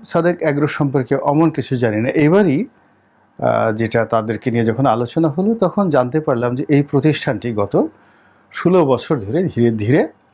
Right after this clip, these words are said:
বেড়ে উঠেছে এবং বাংলাদেশে যে কয়টি গরুর খামার রয়েছে,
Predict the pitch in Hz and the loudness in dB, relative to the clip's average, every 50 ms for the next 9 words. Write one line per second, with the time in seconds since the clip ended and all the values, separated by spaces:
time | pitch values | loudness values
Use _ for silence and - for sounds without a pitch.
0 | - - - 135 117 107 117 117 120 120 120 117 - 156 143 - 165 151 156 160 | -12 -6 -2 0 0 2 2 2 2 2 0 0 -2 -4 -4 -2 0 0 2 2
1 | 143 123 120 123 131 143 165 180 175 - 196 139 123 131 120 - 143 135 143 143 | 2 2 0 0 0 0 0 -2 -2 -2 -2 0 0 0 0 2 0 0 2 2
2 | 196 147 147 208 - _ _ _ _ _ _ _ _ _ - 139 120 117 135 127 | 2 2 0 0 -4 _ _ _ _ _ _ _ _ _ -6 -4 -2 0 0 2
3 | 135 139 135 - - - - 101 104 110 110 107 110 117 117 113 - - 233 311 | 2 0 0 -2 -6 -6 -6 -4 -2 -2 -2 0 0 0 0 -2 -2 -4 -4 -4